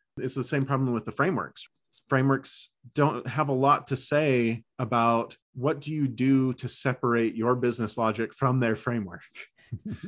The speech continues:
They don't have a lot to say about what is going to change and why you might want to do something different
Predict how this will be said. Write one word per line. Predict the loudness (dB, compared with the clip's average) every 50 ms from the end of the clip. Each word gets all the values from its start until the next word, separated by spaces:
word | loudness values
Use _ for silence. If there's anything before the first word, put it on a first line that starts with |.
| -14 -14 -14 -16 -16 -16 _ _ _ _ _
They | 0 0
don't | 2 2 2 2
have | 2 2
a | 4
lot | 4 4 4 4 0
to | -4
say | -2 0 2 2 4 4 2
about | 2 0 -2 -2 -2 0 -2 -4 -6 -8 _ _ _ _
what | -6 -2 0 2 2
is | 2 0 0
going | -2 -4 -4 -4
to | -6 -6
change | -6 -4 -4 -2 0 0 -2 -2
and | -4 -4 -4 -2
why | 0 0 2 2
you | 0 0 -2 -2
might | -2 -2 -4 -4 -6 -6 -8 -10
want | -10 -4 -2 0 0 0 -2 -6 _ -10 -6
to | -4 -2 0 0 0 -2 -2 -6 -10 -16 _ _ _ -10 -6
do | -4 -4
something | -2 -2 -4 -2 -2 -4 -4 -2
different | -2 -4 -2 -2 -4 -6 -6 -10